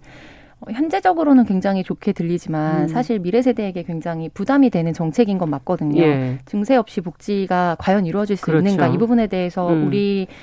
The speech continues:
Speaker 1: 정치권이 사실은 이제
Speaker 2: 솔직할
Speaker 1: 굉장히 좀
Speaker 2: 필요가
Speaker 1: 솔직하지
Speaker 2: 있죠.
Speaker 1: 못했던
Speaker 2: 네.
Speaker 1: 부분들이 있다는 거를 인정을 하고
Speaker 2: 음.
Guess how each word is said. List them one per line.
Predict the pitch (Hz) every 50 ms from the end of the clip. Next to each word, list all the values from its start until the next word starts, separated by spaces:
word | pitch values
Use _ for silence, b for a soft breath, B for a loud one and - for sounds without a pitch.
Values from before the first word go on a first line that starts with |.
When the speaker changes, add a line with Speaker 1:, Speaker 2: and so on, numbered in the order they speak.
| B B B B
Speaker 1:
정치권이 | - 190 190 - 254 247 - 208 196 196 190 185 185 - - -
사실은 | - 240 247 - 233 214 208 196 185
이제 | 156 - - 160
Speaker 2:
솔직할 | 269 - 202 -
Speaker 1:
굉장히 | - 233 220 214
좀 | - 202
Speaker 2:
필요가 | 175 160
Speaker 1:
솔직하지 | 156 135 127 - - - 285
Speaker 2:
있죠. | 226
Speaker 1:
못했던 | 165 147 - 233 - - 160
Speaker 2:
네. | 147 139
Speaker 1:
부분들이 | 131 127 - 190 190 175 165
있다는 | 156 - 202 202 208 208
거를 | 196 185 175 175 175 -
인정을 | 180 202 208 254 262 254 247 233 254
하고 | 294 277 - 196 180 185 190 185 165 160 147 139
Speaker 2:
음. | 139